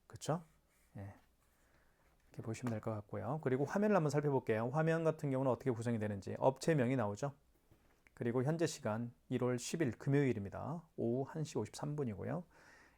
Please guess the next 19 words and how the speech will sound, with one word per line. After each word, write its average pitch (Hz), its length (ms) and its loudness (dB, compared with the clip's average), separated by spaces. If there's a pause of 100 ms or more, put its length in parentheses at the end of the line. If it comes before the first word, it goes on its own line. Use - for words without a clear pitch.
에이에스는 143 600 2
제, 117 260 0
저희 123 280 2
사무실 165 580 0
전화번호입니다. 107 640 -4 (400)
카드 170 220 0
단말기를 156 400 2
사용하시면서, 135 840 0 (380)
어, 107 160 -4
불편한 143 340 2
점들이 117 220 2
있을 123 180 -2
겁니다. 104 400 -2
카드 151 340 0
취소를 160 320 -2
어떻게 - 240 -4
하는지, 107 380 -6 (420)
아니면 123 440 -2
뭐, 107 200 -6